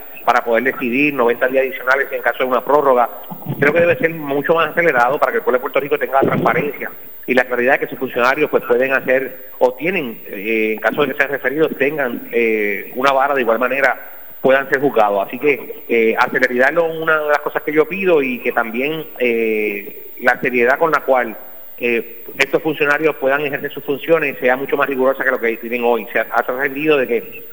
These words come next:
uno de los, eh, eh, fiscales especiales ha estado participando en redes sociales, eh, favoreciendo al compañero Pedro Pierluisi. Así que yo creo que la inhibición de estos compañeros, más allá de los cánones de ética que rigen la profesión, debe ser también,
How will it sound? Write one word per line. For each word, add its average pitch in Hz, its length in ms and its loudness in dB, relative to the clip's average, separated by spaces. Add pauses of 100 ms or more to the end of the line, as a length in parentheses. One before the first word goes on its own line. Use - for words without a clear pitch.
(140)
uno 135 160 2
de 143 80 4
los, 139 100 2 (120)
eh, 135 280 2
eh, 123 400 4
fiscales 123 300 0
especiales 135 520 0 (380)
ha 117 100 4
estado 131 320 0
participando 131 800 4
en 120 260 -4
redes 127 200 0
sociales, 143 480 0 (400)
eh, 113 440 0
favoreciendo 123 580 2
al 123 80 2
compañero 117 300 -2
Pedro 127 180 4
Pierluisi. 135 380 2
Así 131 160 -6
que 147 80 -4
yo 139 100 0
creo 151 200 2
que - 540 -2
la 127 100 2
inhibición 127 500 -2
de 156 160 4
estos 151 140 -2
compañeros, 151 360 0
más 135 140 2
allá 139 120 2
de 143 40 2
los 143 80 0
cánones 143 300 -2
de 135 80 2
ética 139 200 -2
que 123 120 2
rigen 123 200 -4
la 135 80 2
profesión, 139 400 0
debe 127 180 2
ser 131 120 -6
también, 131 380 -4